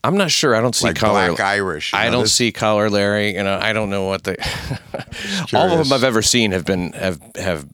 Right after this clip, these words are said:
Speaker 1: been black, uh,
Speaker 2: Mm-hmm.
Speaker 1: uh, black people, and they, they wear bath towels, uh, sort of like they wear these strange looking robes and hats. And,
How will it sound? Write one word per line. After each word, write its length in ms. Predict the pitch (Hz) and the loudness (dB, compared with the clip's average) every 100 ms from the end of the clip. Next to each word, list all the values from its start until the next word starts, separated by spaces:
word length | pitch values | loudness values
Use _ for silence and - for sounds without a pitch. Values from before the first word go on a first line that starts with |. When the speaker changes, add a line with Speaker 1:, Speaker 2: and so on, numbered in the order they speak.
| - 82 | -20 -6
Speaker 1:
been 180 | 85 | -6
black, 440 | 71 69 - - - 107 | -2 -4 -4 -10 -12 -4
uh, 20 | 82 73 | -2 -2
Speaker 2:
Mm-hmm. 140 | - | -4
Speaker 1:
uh, 100 | 73 | -8
black 260 | 78 76 71 | -4 -4 -4
people, 300 | 76 73 76 | -8 -8 -8
and 220 | 92 92 | -6 -4
they, 240 | 90 92 82 | -2 -4 -6
they 140 | 87 92 | -6 -6
wear 220 | 92 92 | -4 -4
bath 300 | 92 117 120 | -2 -2 -2
towels, 520 | - - - - - 185 - | -4 -4 -6 -8 -12 -16 -14
uh, 160 | - 78 | -6 -4
sort 280 | - 85 69 | -2 -2 -4
of 180 | 67 78 | -6 -8
like 140 | 71 | -8
they 100 | 87 | -6
wear 180 | 78 82 | -4 -2
these 140 | 76 | -2
strange 380 | - 92 95 95 | -4 -2 -2 -4
looking 200 | - 101 | -6 -2
robes 360 | 92 92 92 87 | 0 2 2 -2
and 120 | 87 | -6
hats. 520 | 80 76 82 - - - - - - - _ - | -4 -4 -4 -4 -6 -6 -20 -20 -20 -20 _ -4
And, 360 | 90 82 80 | -2 -2 -4